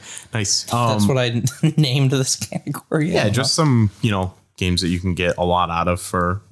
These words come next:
Speaker 1: you know, a little.
Speaker 2: Yeah. Hitman.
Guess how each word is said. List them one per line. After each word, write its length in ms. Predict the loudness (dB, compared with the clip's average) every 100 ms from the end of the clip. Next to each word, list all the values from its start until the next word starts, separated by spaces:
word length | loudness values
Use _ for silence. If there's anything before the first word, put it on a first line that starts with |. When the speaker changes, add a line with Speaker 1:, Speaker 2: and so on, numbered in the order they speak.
| _ 0
Speaker 1:
you 140 | 2
know, 160 | 2 -2 -8 0
a 60 |
little. 400 | 0 0 -2 -6 _ _ -2
Speaker 2:
Yeah. 160 | -2 -2 -6 _ _ -6
Hitman. 380 | -2 0 -2